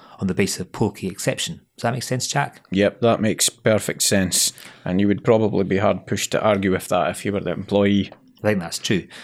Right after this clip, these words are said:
Speaker 1: Um, so that covers the Polkey exception, but more often we see the Polkey deduction.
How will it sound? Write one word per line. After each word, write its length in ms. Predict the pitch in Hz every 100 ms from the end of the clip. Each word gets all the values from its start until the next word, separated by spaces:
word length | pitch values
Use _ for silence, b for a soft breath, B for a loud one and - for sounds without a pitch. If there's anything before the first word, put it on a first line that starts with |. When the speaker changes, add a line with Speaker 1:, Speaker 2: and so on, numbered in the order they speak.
| B B
Speaker 1:
Um, 420 | 95 87 85 90
so 160 | - 131
that 160 | 123
covers 280 | - 107 -
the 100 | 92
Polkey 420 | - 143 - 95
exception, 680 | 78 - 113 - - 98 - B B B B B
but 120 | 113
more 360 | 123 131 113 - _ 139
often 340 | 143 - 110
we 60 | 98
see 400 | - 87 87 - b b b
the 120 | - 101
Polkey 540 | - - 117 - 90
deduction. 540 | - 139 135 - 85